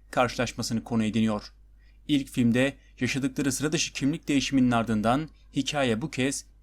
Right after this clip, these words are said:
Anna'nın kendi kızı ve üvey kızı ile birlikte bambaşka bir hayat kurmaya çalışmasıyla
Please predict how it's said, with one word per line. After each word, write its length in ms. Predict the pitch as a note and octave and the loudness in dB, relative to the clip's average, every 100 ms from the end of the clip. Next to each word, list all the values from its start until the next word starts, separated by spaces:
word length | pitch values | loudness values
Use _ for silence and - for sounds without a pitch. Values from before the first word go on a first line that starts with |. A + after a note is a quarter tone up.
| - | -4
Anna'nın 340 | E3 D3+ D3+ | -2 0 -2
kendi 340 | C#3+ C#3 D#3 E3 | -2 -2 -2 -2
kızı 380 | C3 G2+ D3 C#3+ - - | -2 0 -2 -4 -14 -2
ve 140 | E3+ - | -2 2
üvey 260 | C3+ E3+ | 0 0
kızı 220 | - C3+ | -2 -2
ile 200 | C3+ A#2+ | 0 2
birlikte 480 | A2 G#2+ - C3 C3+ - _ | 0 -2 -2 -4 -4 -8 _
bambaşka 560 | A#2+ D3 D#3+ C#3+ - C3 | 0 0 2 0 0 -2
bir 60 | C3 | -2
hayat 300 | A#2+ B2+ B2+ | 0 -2 -2
kurmaya 280 | A#2 A#2+ | -2 -2
çalışmasıyla 800 | A#2+ A#2+ A2+ A#2+ - G#2 G#2+ C3 | -2 -4 -4 -6 -4 -2 2 0